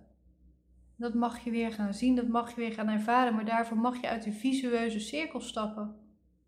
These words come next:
En er zijn. En dan is er nog één ding heel belangrijk.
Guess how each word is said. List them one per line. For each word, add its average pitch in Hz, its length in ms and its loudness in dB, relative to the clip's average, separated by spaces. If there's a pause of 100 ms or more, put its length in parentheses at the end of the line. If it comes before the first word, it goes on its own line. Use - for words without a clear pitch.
(1000)
En 214 180 -2
er 208 240 0
zijn. 196 680 4 (2750)
En 214 120 0
dan 220 80 6
is 214 120 0
er 202 60 0
nog 202 120 0
één 233 180 2
ding 220 160 6
heel 214 180 8
belangrijk. 208 800 0